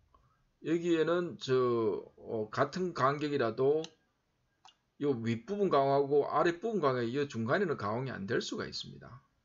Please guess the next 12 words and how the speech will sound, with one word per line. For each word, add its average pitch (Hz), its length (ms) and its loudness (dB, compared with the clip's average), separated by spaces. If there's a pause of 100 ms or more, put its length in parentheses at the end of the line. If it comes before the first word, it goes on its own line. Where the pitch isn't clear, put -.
(1600)
그래서 110 680 0 (340)
이런 160 340 2
것들을, 143 760 2
어, 101 160 -6
해결하기 127 720 -2
위해서 101 720 -6 (340)
경사진 131 720 -4
부위에도 127 760 -2 (320)
등 143 280 -2
간격으로 123 960 -2
최적화시켜서 135 1040 -6
이렇게 113 640 -2